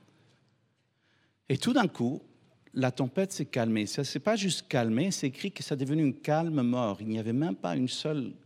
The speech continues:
mouvement dans l'eau. Calme mort. Dans un autre passage de l'Évangile, c'est écrit, il a, il menaça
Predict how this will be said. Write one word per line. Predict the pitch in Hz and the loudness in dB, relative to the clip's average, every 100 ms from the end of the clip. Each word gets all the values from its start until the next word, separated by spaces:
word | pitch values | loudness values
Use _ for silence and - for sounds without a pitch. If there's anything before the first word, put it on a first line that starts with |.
| _ _ _ _ _ _ _ - | _ _ _ _ _ _ _ 0
mouvement | 123 147 143 | 0 4 2
dans | 143 117 | 2 2
l'eau. | 107 101 - - - _ _ _ _ _ _ _ _ _ | 0 0 -4 -20 -20 _ _ _ _ _ _ _ _ _
Calme | - 156 143 | -4 -2 -2
mort. | 113 101 92 - _ _ _ _ _ _ _ _ _ _ _ _ _ _ _ _ _ _ _ _ _ _ _ _ _ _ _ _ _ _ _ _ _ _ _ _ _ _ _ _ _ _ _ _ _ _ _ _ - | -2 -4 -6 -14 _ _ _ _ _ _ _ _ _ _ _ _ _ _ _ _ _ _ _ _ _ _ _ _ _ _ _ _ _ _ _ _ _ _ _ _ _ _ _ _ _ _ _ _ _ _ _ _ -4
Dans | 123 123 123 | 2 4 4
un | 143 | 4
autre | 196 | 2
passage | 180 135 87 87 147 139 - - - - _ _ _ _ | 0 0 -2 -4 -4 -8 -10 -18 -20 -20 _ _ _ _
de | - 101 | -4 -2
l'Évangile, | 95 101 104 95 147 | 0 0 0 -2 -4
c'est | - 107 | -6 -8
écrit, | - - 160 - _ - | -8 -8 -10 -12 _ -2
il | 120 107 | 0 0
a, | 104 107 - - | -2 -6 -10 -4
il | 117 | 0
menaça | 113 139 160 147 - - 180 | 2 4 4 2 0 -2 -2